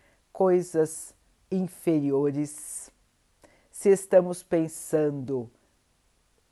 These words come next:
na tristeza, na revolta, no desânimo, é es-, são estes os pensamentos que estamos exteriorizando,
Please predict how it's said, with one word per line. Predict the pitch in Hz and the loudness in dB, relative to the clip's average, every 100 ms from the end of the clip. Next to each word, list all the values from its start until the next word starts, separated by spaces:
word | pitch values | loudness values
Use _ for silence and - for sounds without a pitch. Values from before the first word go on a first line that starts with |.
| _ _ _ - | _ _ _ -10
na | 160 | -8
tristeza, | 156 156 139 - - 151 156 156 156 135 143 | -6 -6 -8 -10 -6 0 2 4 2 0 -2
na | 139 135 | -2 -2
revolta, | 143 123 - - 151 160 151 139 135 139 | -4 -6 -8 -2 2 4 2 0 -6 -6
no | 147 | -4
desânimo, | 139 147 127 113 127 165 175 160 160 160 156 - _ _ _ _ | -4 -4 -6 -6 4 6 6 2 -6 -8 -10 -12 _ _ _ _
é | 175 185 214 285 | -2 2 2 2
es-, | 277 - - - | -4 -8 -18 -20
são | - 190 165 175 | -6 0 0 2
estes | 247 240 - - 160 147 | 2 0 -6 -6 -6 -4
os | 151 147 | -8 -10
pensamentos | - 143 - 139 127 156 220 214 214 - - _ _ - | -8 -8 -6 -8 -4 0 -2 -2 -8 -10 -20 _ _ 2
que | |
estamos | 202 202 - 190 202 196 196 - _ | 2 2 0 2 2 -2 -8 -12 _
exteriorizando, | 175 233 247 - - 214 208 196 190 185 135 123 151 135 120 120 107 | 2 4 4 -2 0 4 4 4 2 -2 -6 -2 0 0 -4 -6 -10